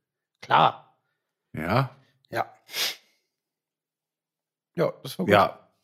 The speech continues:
Speaker 2: also ich find alles geil.
Speaker 1: <laughs> Generell im Leben.
Speaker 2: <laughs> Ja.
Speaker 1: Ich hör alles. So eins live und, und so.
Speaker 2: <laughs> Genau.
Speaker 1: Das ist immer das Geilste, wenn so, wenn so Cousinen fragst, was hörst
Speaker 2: Ja.
Speaker 1: du?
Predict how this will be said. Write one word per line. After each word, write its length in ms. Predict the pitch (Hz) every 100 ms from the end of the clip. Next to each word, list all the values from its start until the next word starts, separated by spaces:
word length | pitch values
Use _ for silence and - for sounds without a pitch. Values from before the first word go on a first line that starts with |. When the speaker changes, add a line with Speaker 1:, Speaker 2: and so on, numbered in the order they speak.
| _
Speaker 2:
also 480 | - 113 107 104 - -
ich 340 | 104 - -
find 260 | - 107 -
alles 340 | 85 85 -
geil. 300 | 73 73 78 - _ _ _ _ _ _ _ _ _ _ _ _ _ -
Speaker 1:
<laughs> 600 | - - - - - -
Generell 520 | 160 147 143 170 165
im 100 | 139
Leben. 280 | 143 139 -
Speaker 2:
<laughs> 60 | 127 -
Ja. 260 | - - - _ _ _ - - - -
Speaker 1:
Ich 160 | 208
hör 140 | 226 -
alles. 300 | 170 151 139
So 200 | 175 190
eins 280 | 175 180 -
live 360 | 175 180 175
und, 240 | 160 147 143
und 160 | 143
so. 100 | -
Speaker 2:
<laughs> 140 | 139 139
Genau. 300 | 131 - 127 - - _ _ _ -
Speaker 1:
Das 100 | 135
ist 100 | 135
immer 140 | 165 151
das 120 | 143
Geilste, 380 | 147 170 175 135
wenn 160 | 135
so, 200 | 143 139
wenn 160 | 135 143
so 120 | 151
Cousinen 460 | 143 156 151 202 175
fragst, 480 | - 147 147 - 147
was 200 | 135 -
hörst 220 | 165 -
Speaker 2:
Ja. 100 | 139
Speaker 1:
du? 100 | -